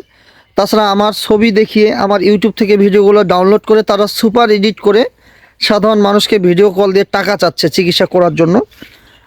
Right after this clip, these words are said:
আমার নাম, পরিচয় ব্যবহার করে কেউ কোনো রকম চিকিৎসা বাবদ টাকা চাইলেই ব্লক করে দিবেন। আমার সার্ভিস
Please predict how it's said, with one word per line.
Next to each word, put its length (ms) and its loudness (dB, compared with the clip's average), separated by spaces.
আমার 360 0
নাম, 280 2
পরিচয় 340 2
ব্যবহার 300 2
করে 160 0
কেউ 240 0
কোনো 200 2
রকম 260 0
চিকিৎসা 440 0
বাবদ 320 -2
টাকা 220 0
চাইলেই 340 0
ব্লক 300 0
করে 160 2
দিবেন। 260 2
আমার 180 0
সার্ভিস 380 -2